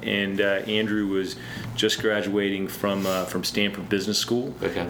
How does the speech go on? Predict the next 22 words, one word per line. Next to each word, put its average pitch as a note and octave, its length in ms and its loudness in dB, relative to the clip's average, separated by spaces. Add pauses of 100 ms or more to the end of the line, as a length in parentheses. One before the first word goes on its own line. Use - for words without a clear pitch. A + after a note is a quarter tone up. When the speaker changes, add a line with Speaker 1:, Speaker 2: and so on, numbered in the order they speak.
(120)
Speaker 1:
and, G2 360 2
uh, - 20 2
and F#2+ 400 0
wanted G2+ 220 0
to F#2+ 80 -2
get G2 220 2
out F#2+ 200 2
of F#2 80 -4
California G2 720 0
and, F2+ 220 -2
and, F#2+ 180 -2
and F#2 240 -2
back F#2 240 2
to - 80 -6
Charlotte, F#2+ 500 2
where, F2+ 280 0
you - 120 -8
know, F#2+ 80 0
he'd F2+ 300 -2
started F2 320 0
his F2 180 0
career. F2+ 460 0